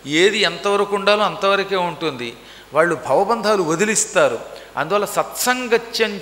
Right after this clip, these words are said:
చెయ్యాలి, సత్సాంగత్యం చెయ్యాలి తప్ప దుస్సాంగత్యం చేయకూడదు.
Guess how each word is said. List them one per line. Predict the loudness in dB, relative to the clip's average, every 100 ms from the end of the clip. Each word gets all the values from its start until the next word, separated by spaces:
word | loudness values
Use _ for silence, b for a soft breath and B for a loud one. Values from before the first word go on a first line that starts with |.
| -6
చెయ్యాలి, | -4 -2 -2 -2
సత్సాంగత్యం | -6 -6 -2 0 0 -4 -6 -8 -6
చెయ్యాలి | -2 0 0
తప్ప | -2 -4 -6
దుస్సాంగత్యం | -8 -8 -6 -6 -4 -6 -8 -6
చేయకూడదు. | -6 -4 -6 -8